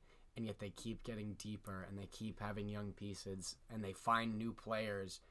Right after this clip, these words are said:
to add to it. And they have, they've turned Andrew Wiggins into an all-star. Jordan Poole, his rise. James Wiseman returned to the court last night. They keep finding these pieces. They keep getting better.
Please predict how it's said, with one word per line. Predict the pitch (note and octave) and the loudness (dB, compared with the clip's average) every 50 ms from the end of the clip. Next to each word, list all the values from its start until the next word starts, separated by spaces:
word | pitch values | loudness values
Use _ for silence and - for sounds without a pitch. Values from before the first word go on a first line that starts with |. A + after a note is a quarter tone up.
| - - - | -18 -10 -10
to | - - - | -10 -4 2
add | - G#2 G#2 G2 G2 F#2 - | 4 4 4 4 2 -2 -4
to | - G2 F#2 E2+ | -4 -4 -4 -4
it. | E2 - - - | -6 -10 -12 -12
And | G2 F#2+ | -8 -6
they | F#2+ F#2+ F#2 | -6 -2 2
have, | G#2+ A2+ A2+ A2 G2+ - - - - | 4 4 4 4 2 0 -6 -8 -4
they've | G#2+ G#2 - | -4 -4 -2
turned | - B2+ A#2 A#2 A2+ | 0 2 2 2 2
Andrew | A#2 A2+ A2+ G#2 G2 G#2 | 2 2 0 2 0 0
Wiggins | G#2 G2 G#2+ G#2+ G#2 A2 G#2 G#2 G2 G#2 | 0 2 0 0 2 0 0 0 0 0
into | G2+ F#2+ G2+ G2+ G#2 | 0 0 0 0 2
an | G2+ | 2
all-star. | G#2 G#2 G#2 G2 - - - F#2+ F2+ F2 E2 - - - - - - - | 4 4 4 2 2 -2 0 0 -2 -2 -4 -6 -12 -18 -20 -20 -14 -6
Jordan | - G#2+ A2 G2+ G#2 G2 | -2 0 2 2 2 0
Poole, | - - C3 A#2 A2 A2 G2+ | 2 2 4 6 6 6 6
his | F2+ G2+ A2+ A#2 - F#2+ | 6 4 4 4 4 4
rise. | G2+ G2+ F#2+ F2+ F2 F2 - | 6 6 6 6 4 0 -2
James | - A#2+ A2+ A2+ F#2 F#2 | 0 2 2 2 2 2
Wiseman | F#2+ G#2+ A2 A#2 A#2+ A#2 F#2 G#2+ G2+ G2+ | 6 8 10 10 10 8 6 2 0 0
returned | F#2+ G2 F#2 - - G2+ F#2+ F#2+ | -2 -2 -4 -4 -4 -2 -2 -2
to | F#2 F2+ | -4 -6
the | - F2+ | -8 -8
court | - - F#2+ F#2 - - | -6 -4 -4 -4 -4 -6
last | F2+ F2 F2+ - | -8 -6 -6 -6
night. | F#2+ F2+ E2+ D#2 - - - - - - | -6 -6 -6 -8 -10 -10 -8 -8 -6 -4
They | A#2 G#2+ | -4 -4
keep | - - C3+ C3+ C3 - | 0 4 4 4 4 4
finding | - - B2 B2 B2 B2 A#2 A2+ | 4 6 8 8 8 6 6 4
these | A2 G#2+ G2 | 2 0 -2
pieces. | - - A2+ A2+ G2+ - G2+ F#2+ F2 | 0 0 0 0 0 0 -2 -4 -4
They | G2 F#2+ | -4 -6
keep | F2+ - - A#2+ A2+ - - | -6 -4 -2 -2 -2 -2 -2
getting | - G#2+ G#2 G2+ F#2+ F2+ | -2 0 0 0 -2 0
better. | G2+ G#2+ G#2+ G#2 G2 F2 | 0 2 2 2 0 -2